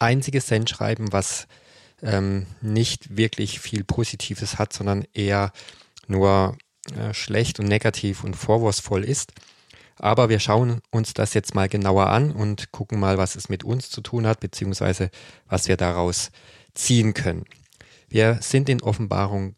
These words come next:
drei ab Vers eins und ich lese die Verse vor. "Und dem Engel der Gemeinde in Sardes schreibe,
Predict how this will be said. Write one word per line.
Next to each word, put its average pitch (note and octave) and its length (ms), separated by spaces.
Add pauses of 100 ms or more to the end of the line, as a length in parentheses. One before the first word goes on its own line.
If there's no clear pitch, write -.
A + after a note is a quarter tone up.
drei A#2 440
ab - 160
Vers - 280
eins C#3+ 440
und A2 220
ich - 160
lese G2 400
die G2+ 100
Verse F2 380
vor. F2 320 (960)
"Und G#2+ 160
dem A2 100
Engel C#3 360
der A#2 140
Gemeinde G#2+ 520
in G#2 140
Sardes G#2 580
schreibe, F2+ 460